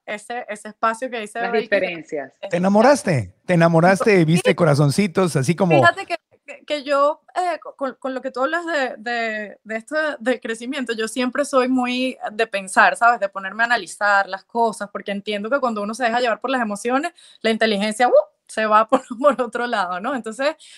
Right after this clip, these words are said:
Speaker 1: cuando yo me veía demasiado emocional, pues trataba de, de, de bajar las emociones para ver qué era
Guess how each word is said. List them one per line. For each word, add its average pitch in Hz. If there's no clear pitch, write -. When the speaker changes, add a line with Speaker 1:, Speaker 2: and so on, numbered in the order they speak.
Speaker 1:
cuando 240
yo 233
me 277
veía 285
demasiado 262
emocional, 262
pues 285
trataba 214
de, 254
de, 202
de 214
bajar 208
las 240
emociones 220
para 226
ver 202
qué 220
era 233